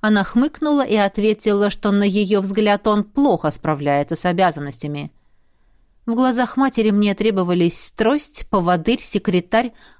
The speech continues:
помощник по личным делам, водитель, дворецкий и непременно жена.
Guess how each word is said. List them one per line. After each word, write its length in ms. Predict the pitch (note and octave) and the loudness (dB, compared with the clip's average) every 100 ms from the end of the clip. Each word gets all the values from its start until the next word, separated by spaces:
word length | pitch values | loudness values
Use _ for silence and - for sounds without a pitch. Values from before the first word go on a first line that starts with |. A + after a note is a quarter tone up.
| - | -2
помощник 580 | C4+ A#3 G#3+ - F#3 | 2 2 2 -2 -4
по 140 | - F#3+ | -2 0
личным 380 | G3 - G3+ F#3+ | 0 0 0 2
делам, 500 | G3 G3 A3 B3+ G3 | 2 2 4 4 2
водитель, 520 | F#3+ F3+ B3+ - G3 | 2 2 0 0 -2
дворецкий 760 | F3 F#3 G#3+ - - A3+ A#3 | 2 2 0 -2 -2 -2 2
и 20 | A3+ | 2
непременно 760 | A#3 A3+ A3+ G#3+ A#3 D4 C#4+ | 2 2 2 2 2 0 0
жена. 580 | C4 A3+ B3 G#3+ D#3 E3 | 0 0 2 2 0 -4